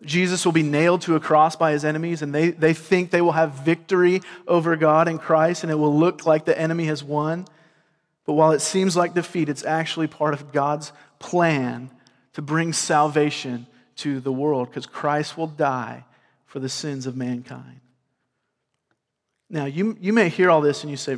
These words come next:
"Okay, does the world really hate Christians?" Right? And again, this, this doesn't mean that every single person will be violently opposed to you the moment you declare yourself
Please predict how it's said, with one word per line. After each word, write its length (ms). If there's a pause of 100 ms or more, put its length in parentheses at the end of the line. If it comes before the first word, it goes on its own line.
(140)
"Okay, 300 (1120)
does 160
the 80
world 380
really 360
hate 300
Christians?" 640 (800)
Right? 180 (680)
And 80
again, 240
this, 180 (240)
this 100
doesn't 260
mean 100
that 100
every 220
single 260
person 480 (320)
will 120
be 120
violently 500
opposed 420
to 80
you 120
the 100
moment 360
you 80
declare 300
yourself 420